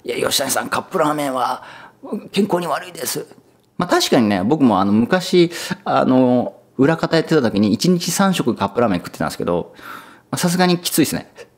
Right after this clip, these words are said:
一日三食。<laughs>一日三食のカップラーメンはやめた方がいいと思います。それは本当に。<laughs> 僕経験あるんで、一ヶ月間ぐらいですか。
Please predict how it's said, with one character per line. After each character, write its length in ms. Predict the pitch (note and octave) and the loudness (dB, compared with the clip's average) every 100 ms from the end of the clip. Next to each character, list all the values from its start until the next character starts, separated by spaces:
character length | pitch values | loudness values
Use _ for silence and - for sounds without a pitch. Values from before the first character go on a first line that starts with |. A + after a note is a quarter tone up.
| - | -12
一 120 | - | -4
日 200 | B2 A2+ | -2 -2
三 220 | A#2 A#2+ | -2 -2
食。 200 | G#2+ G2+ - | -2 -2 -2
<laughs> 40 | A2 - - - - _ _ _ _ F4+ _ _ _ _ _ _ _ _ - - - - G3 B3 - | -4 -8 -12 -18 -20 _ _ _ _ _ _ _ _ _ _ _ _ _ -14 -14 -6 -4 -4 -6 -2
一 260 | G3+ C#4 | 0 2
日 240 | C4+ C4 C4 | 2 2 0
三 300 | - C4 C4+ | 2 2 2
食 220 | B3+ A3+ | 2 2
の 80 | F3+ | 0
カ 160 | E3+ | 0
ッ 160 | D#3+ - | -4 -2
プ 80 | G3+ | 2
ラ 200 | G3+ G3 | 4 4
ー 40 | |
メ 140 | F3+ D3 | 2 2
ン 60 | |
は 320 | D3+ A#2+ - - | 2 2 -2 -2
や 120 | B2 | 2
め 80 | B2+ | 2
た 60 | |
方 60 | B2 | 2
が 80 | F#2+ | 0
い 20 | |
い 20 | |
と 60 | E2+ | -2
思 100 | C#2 | -6
い 40 | |
ま 60 | - | -10
す。 140 | - _ _ _ | -16 _ _ _
そ 180 | - A2 | -6 -4
れ 80 | F#2+ | -4
は 380 | - - - - | -6 -8 -8 -8
本 220 | - G2+ - | -4 -4 -6
当 100 | - | -8
に。 80 | - - _ _ _ _ _ _ _ _ _ _ | -6 -8 _ _ _ _ _ _ _ _ _ _
<laughs> 840 | _ - - C5+ - - C#3+ D#3 - | _ -20 -6 -6 -6 -12 -8 -8 -2
僕 240 | C#3 G#2+ | 0 2
経 160 | E3 D#3+ | 2 4
験 200 | E3+ D#3 | 2 2
あ 40 | |
る 100 | A#2+ | 4
ん 20 | |
で、 60 | G#2 | 4
一 180 | C3 - | 2 2
ヶ 160 | C4+ | 2
月 240 | C4 C4+ - | 4 2 2
間 220 | A#3+ A#3+ | 6 8
ぐ 80 | A#3+ | 6
ら 80 | A#2 | 4
い 20 | |
で 60 | |
す 80 | - | 0
か。 160 | A#1 | -8